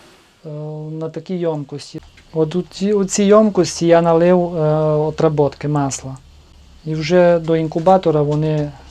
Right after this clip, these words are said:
якби не мають доступу. Е, цей інкубатор, він дуже практичний.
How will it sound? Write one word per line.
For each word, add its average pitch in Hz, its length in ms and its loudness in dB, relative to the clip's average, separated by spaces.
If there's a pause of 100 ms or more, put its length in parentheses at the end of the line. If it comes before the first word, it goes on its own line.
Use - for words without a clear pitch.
якби 143 260 -6
не 147 140 -2
мають 143 280 -4
доступу. 147 600 -2 (300)
Е, 190 40 -10 (340)
цей 202 260 4
інкубатор, 175 680 4
він 180 240 -4
дуже 180 480 0
практичний. 156 760 0